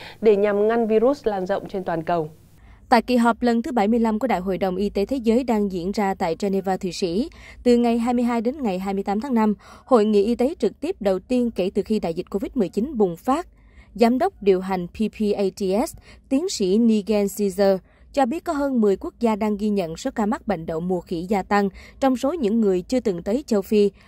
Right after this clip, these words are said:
Speaker 2: nơi đậu mùa khỉ được coi là căn bệnh đặc hữu trong thời gian gần đây. Bệnh đậu mùa khỉ đã được biết đến hơn bốn mươi năm trước đây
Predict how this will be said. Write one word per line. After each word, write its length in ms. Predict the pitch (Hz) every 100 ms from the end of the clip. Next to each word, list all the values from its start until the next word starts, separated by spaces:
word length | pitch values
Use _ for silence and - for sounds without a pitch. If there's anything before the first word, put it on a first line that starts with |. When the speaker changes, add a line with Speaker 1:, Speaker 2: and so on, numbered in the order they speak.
| - -
Speaker 2:
nơi 260 | 220 214
đậu 180 | 196 170
mùa 200 | 185 180
khỉ 260 | - 185 214
được 220 | 202 -
coi 180 | 247 233
là 180 | 190
căn 240 | - 208 196
bệnh 140 | 165
đặc 180 | 170 -
hữu 240 | 190 175
trong 260 | 226 202 190
thời 180 | 190 156
gian 160 | 185
gần 180 | 180 156
đây. 180 | 185 190 - _ - - - - -
Bệnh 180 | 233 240
đậu 100 | 226
mùa 160 | 226 220
khỉ 280 | 226 202
đã 120 | 226 226
được 280 | 208 -
biết 220 | 220 359 226
đến 220 | 233 320
hơn 320 | 254 214 202
bốn 220 | 202 254
mươi 120 | 262 202
năm 200 | 196 196
trước 200 | 311 202
đây 220 | 208